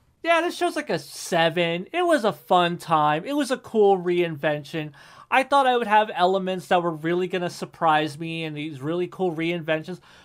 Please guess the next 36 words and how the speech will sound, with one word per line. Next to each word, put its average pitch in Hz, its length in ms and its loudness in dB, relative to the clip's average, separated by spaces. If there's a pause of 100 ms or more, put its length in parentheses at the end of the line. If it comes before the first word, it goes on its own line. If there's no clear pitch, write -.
(140)
But 240 140 0
there's 277 220 -4
all 254 320 2
these 294 240 -6
stupid 214 640 -4
fucking 190 480 -2
nods 151 580 0 (300)
that 196 200 6
are 196 140 0
intended 208 720 -6
for 214 160 2
me 175 420 -4
as 175 220 -2
a 175 60 0
fan 165 720 -6 (160)
of 151 300 0
Trigun 160 720 -2 (340)
that 240 260 2
do 339 280 6
not 302 300 4
fit 311 520 0
in 254 220 2
this 254 220 2
version 269 520 0
of 254 120 -4
Trigun 220 680 2
that 202 180 -4
you 220 120 0
have 220 120 -2 (160)
fucking 240 440 -2
made. 139 580 -4 (360)
They 262 120 -2
tried 302 400 -2
so 254 320 4
hard 220 420 -2
to 208 260 -6